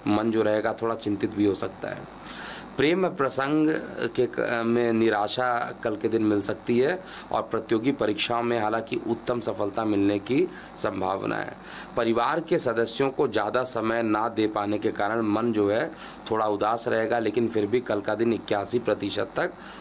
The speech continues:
अच्छा ही रहेगा। कल का शुभ अंक नौ और शुभ रंग जो है वो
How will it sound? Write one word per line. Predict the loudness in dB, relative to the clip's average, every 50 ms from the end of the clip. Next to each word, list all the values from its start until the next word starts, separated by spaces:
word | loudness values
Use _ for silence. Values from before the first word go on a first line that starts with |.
| -8 -6
अच्छा | -4 -4 -4 -2 -4 -2 0 0 0
ही | 2 2 4 4 4
रहेगा। | 2 0 -2 -2 -4 -4 -4 -6 -6 -8 -10 -12 -12 -12 -8 -2 -2
कल | -2 0
का | 0 -2 -4
शुभ | -2 0 0 0 2 0
अंक | 0 0 0 0
नौ | 2 2 2 2 0 0 0
और | 0 -2 -2 -2
शुभ | -2 -2 0 0 0
रंग | 0 0 0 2
जो | 4 4 4
है | 4 2 2
वो | 2 2 0